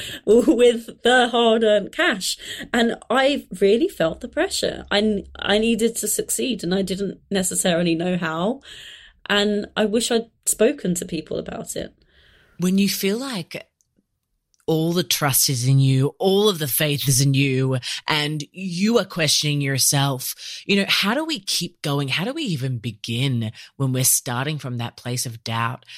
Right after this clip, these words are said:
Speaker 2: I mean, I experienced it so much, and I think it's also definitely a female founder thing,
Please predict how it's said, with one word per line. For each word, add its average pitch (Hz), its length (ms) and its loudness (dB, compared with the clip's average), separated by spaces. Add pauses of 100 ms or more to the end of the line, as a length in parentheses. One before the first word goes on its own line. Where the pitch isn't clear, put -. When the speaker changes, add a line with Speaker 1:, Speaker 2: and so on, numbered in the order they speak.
(180)
Speaker 2:
I 139 40 0
mean, 135 200 0
I 147 200 2
experienced 131 680 0
it - 160 -10
so 175 800 0
much, 147 360 -2
and 156 80 0
I 147 60 0
think 175 160 -2
it's 262 140 -2
also 139 420 0
definitely 131 720 -4
a 117 40 0
female 120 440 2
founder 120 360 -2
thing, 117 400 -4